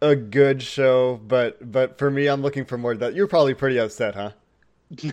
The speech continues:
Speaker 2: I don't know if upset's the word, but I, I, I think I, I, I, uh, shot that tweet back at you. I'm hurt,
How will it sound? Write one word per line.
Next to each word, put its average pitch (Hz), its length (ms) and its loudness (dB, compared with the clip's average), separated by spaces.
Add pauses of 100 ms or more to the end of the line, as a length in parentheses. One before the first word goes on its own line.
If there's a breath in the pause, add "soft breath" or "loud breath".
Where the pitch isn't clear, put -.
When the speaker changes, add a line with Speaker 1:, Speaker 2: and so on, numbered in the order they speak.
Speaker 2:
I - 340 -2 (340 loud breath)
don't 208 160 2
know 208 60 -2
if 165 60 -4
upset's 170 460 -4
the 156 80 -14
word, 143 260 -10
but 135 160 -8
I, 143 300 -4
I, 156 180 -4
I 156 120 -2
think 165 160 -6
I, 151 180 -4
I, 151 160 -6 (340)
I, 139 140 -6
uh, 123 140 -12
shot 139 280 -10
that 131 160 -8
tweet 139 240 -10
back 123 280 -6
at 127 240 -6
you. 127 140 -4 (380 loud breath)
I'm 180 160 0
hurt, 135 280 0